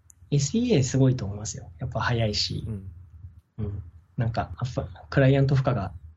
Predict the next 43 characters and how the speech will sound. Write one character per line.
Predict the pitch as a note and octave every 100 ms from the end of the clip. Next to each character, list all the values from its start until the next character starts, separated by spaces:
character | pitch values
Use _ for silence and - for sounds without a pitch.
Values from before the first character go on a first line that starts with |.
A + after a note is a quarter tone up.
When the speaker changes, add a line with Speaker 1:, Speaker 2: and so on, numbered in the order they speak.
| - - - -
Speaker 1:
負 | - -
荷 | B2+
と |
い | G2+
う | G2
か | A2
な | A2
ん |
だ | G2+
ろ | F#2+
う |
な。 | - - _ _ -
ペ | C#3+
ー |
ジ | D3
遷 | D3 F3
移 | C3+
し | -
た | A2+ G#2 - - -
瞬 | - - C3
間 | B2+
の | A#2+
真 | A#2
っ | A2+
白 | - G#2+
っ |
て | - -
や | G#2
っ | -
ぱ | B2+
り | G#2+
ス | -
ト | C3+
レ | B2
ス | G#2
な |
こ | F#2+ G#2
と | G#2
が | G#2
あ |
る | G#2+
ん | G#2
で、 | A2 G#2+